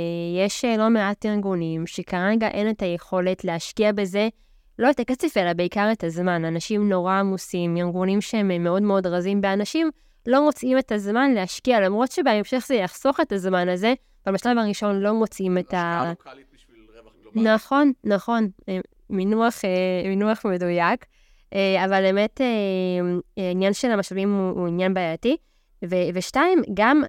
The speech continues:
Speaker 1: הרצון של האנשים. אנשים לפעמים מסתכלים על התהליך שלהם, "אני עושה את זה הכי טוב שיש, יותר טוב מזה,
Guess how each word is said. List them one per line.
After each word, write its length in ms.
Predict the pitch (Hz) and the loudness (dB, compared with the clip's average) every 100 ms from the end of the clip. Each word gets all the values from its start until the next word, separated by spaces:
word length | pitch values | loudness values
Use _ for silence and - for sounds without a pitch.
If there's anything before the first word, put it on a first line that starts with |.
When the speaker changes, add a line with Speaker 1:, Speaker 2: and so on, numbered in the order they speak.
| _ | _
Speaker 1:
הרצון 580 | 180 175 180 - 214 220 | -6 -4 -6 -4 -2 -2
של 200 | - 254 | 0 0
האנשים. 520 | 185 170 170 180 165 | 0 -2 -6 -4 -4
אנשים 200 | 170 - | -4 -2
לפעמים 220 | 285 262 | -2 0
מסתכלים 460 | 269 - 180 214 254 | 0 -2 -4 2 4
על 80 | 247 | 2
התהליך 440 | 202 175 175 220 | 0 -4 -4 -6
שלהם, 280 | - 277 302 - _ _ - | -2 0 0 -2 _ _ -6
"אני 160 | 196 190 | -2 -2
עושה 260 | 185 285 | 0 2
את 60 | 320 | 4
זה 120 | 220 | 2
הכי 220 | 190 262 | 2 0
טוב 140 | 285 294 | 0 0
שיש, 220 | 190 190 | -2 -2
יותר 180 | - 285 | 0 2
טוב 180 | 330 269 | 2 2
מזה, 380 | 214 190 233 | 0 2 4